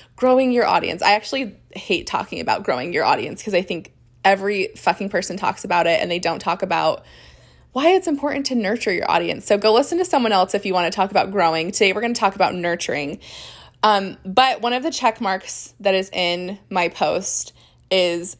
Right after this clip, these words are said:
how, how does this demonstrate your knowledge and your expertise? So nurturing your audience and your social media content requires you to be different, unique, and to show your value. So last week I did a post.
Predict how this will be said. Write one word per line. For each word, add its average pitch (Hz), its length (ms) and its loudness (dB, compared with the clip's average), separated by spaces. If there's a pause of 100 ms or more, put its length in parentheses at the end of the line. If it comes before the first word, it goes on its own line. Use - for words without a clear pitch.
(140)
how, 170 480 0 (520)
how 214 240 2
does 220 100 -8
this 220 140 -4
demonstrate 208 340 0
your 208 100 -2
knowledge 202 320 0
and 175 80 -6
your 170 120 -2
expertise? - 760 -6
So 185 320 4 (320)
nurturing 262 640 0
your 214 220 2
audience 185 720 0 (300)
and 196 100 -2
your 180 100 -2
social 185 320 0
media 180 220 -2
content 185 460 -2
requires 311 480 2
you 190 180 -2
to 190 140 -2
be 170 360 -4
different, 240 440 0
unique, 226 520 -2
and 180 360 -2 (180)
to 208 140 0
show 220 420 4
your 190 220 -2
value. 175 520 2 (340)
So 226 160 4
last 220 280 4
week 277 140 -2
I 196 260 4
did 190 180 0
a 190 60 0
post. - 460 -6